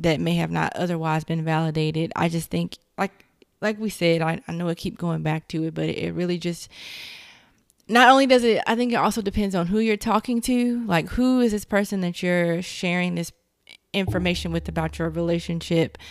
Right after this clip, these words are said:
Um, but really just how far deep you're divulging information. Um,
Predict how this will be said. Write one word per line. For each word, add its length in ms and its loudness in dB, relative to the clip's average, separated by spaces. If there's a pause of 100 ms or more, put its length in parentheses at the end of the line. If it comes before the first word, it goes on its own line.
(480)
Um, 320 0
but 160 2
really 280 6
just 640 0 (920)
how 240 2
far 540 4
deep 720 -4 (200)
you're 260 2
divulging 600 0
information. 920 -2
Um, 640 -4